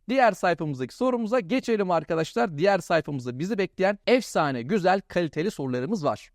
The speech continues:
Artık birçok kalıbı öğrendiniz. Birçok kalıbı öğrendiğiniz için şu an işlemlerimizi daha rahat ve kolay bir şekilde yapabiliriz. Yukarıda size bütün detaylarıyla anlatmaya çalıştım. Tane tane, adım adım rahat bir şekilde kavrayın diye.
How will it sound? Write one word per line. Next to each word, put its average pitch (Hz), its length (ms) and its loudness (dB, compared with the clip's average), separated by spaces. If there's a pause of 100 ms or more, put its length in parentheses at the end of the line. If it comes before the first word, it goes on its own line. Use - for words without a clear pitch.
Artık 311 540 0
birçok 262 360 -4
kalıbı 285 340 2
öğrendiniz. 202 680 0
Birçok 233 320 -6
kalıbı 180 300 -2
öğrendiğiniz 190 680 0
için - 160 -8
şu 214 200 -2
an 196 120 0
işlemlerimizi 190 680 -2
daha 165 200 2
rahat 156 260 0
ve 135 40 -4
kolay 143 340 -2
bir - 40 -10
şekilde 113 280 -8
yapabiliriz. 233 600 -2 (260)
Yukarıda 240 440 0
size 233 300 -6
bütün 311 300 -4
detaylarıyla 185 580 0
anlatmaya 147 400 -2
çalıştım. 107 380 -8
Tane 175 400 0
tane, 165 320 0
adım 139 220 0
adım 156 200 -4
rahat 131 240 -2
bir - 60 -18
şekilde 143 260 -6
kavrayın 131 580 -2
diye. 113 200 -6